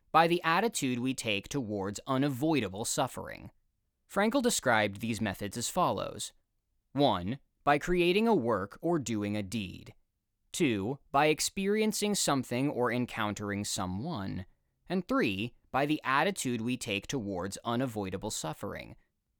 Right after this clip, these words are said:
Frankl stated further, quote, "Everything can be taken from a man but one thing, the last of all human freedoms,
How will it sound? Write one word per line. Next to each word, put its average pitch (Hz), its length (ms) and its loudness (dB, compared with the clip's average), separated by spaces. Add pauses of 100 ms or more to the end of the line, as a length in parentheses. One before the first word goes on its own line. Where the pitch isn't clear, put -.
(100)
Frankl 135 320 4
stated 110 400 0
further, 127 340 2
quote, 131 380 4 (380)
"Everything 214 560 4
can 180 160 4
be 160 100 0
taken 135 340 0
from 120 180 0
a 113 60 0
man 107 380 2
but 110 180 2
one 131 400 4
thing, 87 460 -6 (300)
the 117 140 2
last 113 440 6
of 117 80 -2
all 135 240 6
human 92 380 -6
freedoms, 92 600 -8